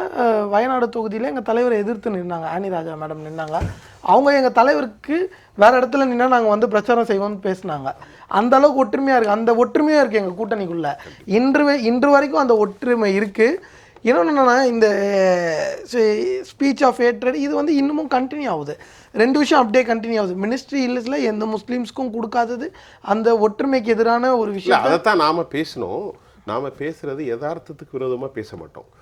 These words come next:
Speaker 2: சமாதானமும் இல்லாத வாதத்தை வைப்போம். இன்றைக்கு நாட்டு மக்கள் நிலை, கல்வியாளர்கள் நிலை, பொது ஊடக பார்வையை தான், பத்திரிகை செய்தியா தான் கேட்டேன்.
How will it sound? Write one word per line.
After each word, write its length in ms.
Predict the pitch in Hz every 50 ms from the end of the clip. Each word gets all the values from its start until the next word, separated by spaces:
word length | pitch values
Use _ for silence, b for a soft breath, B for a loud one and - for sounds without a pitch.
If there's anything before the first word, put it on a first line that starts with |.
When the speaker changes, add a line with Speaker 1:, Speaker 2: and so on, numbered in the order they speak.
| b b
Speaker 2:
சமாதானமும் 920 | _ - - 117 113 135 160 175 170 170 156 143 120 123 131 160 190 -
இல்லாத 420 | 113 120 131 139 135 135 139 147 165
வாதத்தை 500 | 135 107 120 131 127 127 117 - 151 131
வைப்போம். 300 | 101 - - - - - b b b b b b
இன்றைக்கு 280 | - 113 123 151 147 123
நாட்டு 320 | 117 120 143 160 - 180
மக்கள் 300 | 165 147 - - 131 123
நிலை, 380 | 113 104 101 98 117 151 185 - _ - - -
கல்வியாளர்கள் 580 | _ - 120 143 147 147 151 139 131 123 107 110
நிலை, 260 | 98 104 123 165 202 196 _ _
பொது 160 | 185 196 262
ஊடக 280 | 262 254 226 190 160 165
பார்வையை 440 | - 147 127 131 131 127 117 110 -
தான், 200 | - 240 254 - - _
பத்திரிகை 400 | - 147 - 202 226 - 196 - -
செய்தியா 240 | 143 127 117 104 101
தான் 140 | - - -
கேட்டேன். 240 | - 85 78 -